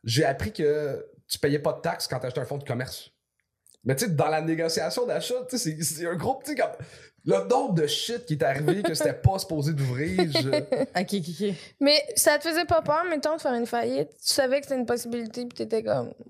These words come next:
Speaker 1: Ouais.
Speaker 3: Wow. Oh my God.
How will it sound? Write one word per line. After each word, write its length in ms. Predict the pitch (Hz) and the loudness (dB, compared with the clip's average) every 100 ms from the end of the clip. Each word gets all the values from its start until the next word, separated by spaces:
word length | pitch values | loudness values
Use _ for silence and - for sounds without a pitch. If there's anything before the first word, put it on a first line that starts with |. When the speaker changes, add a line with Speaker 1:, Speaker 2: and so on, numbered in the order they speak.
| - _ _ _ - | -20 _ _ _ 0
Speaker 1:
Ouais. 240 | 175 - - - - _ _ _ _ _ - | 4 6 4 -12 -20 _ _ _ _ _ 2
Speaker 3:
Wow. 680 | 254 262 220 214 214 233 _ _ - | 4 6 4 2 -2 -6 _ _ -2
Oh 200 | 262 320 269 | 2 4 4
my 260 | 247 247 | 2 2
God. 460 | 262 285 285 269 | 0 2 2 0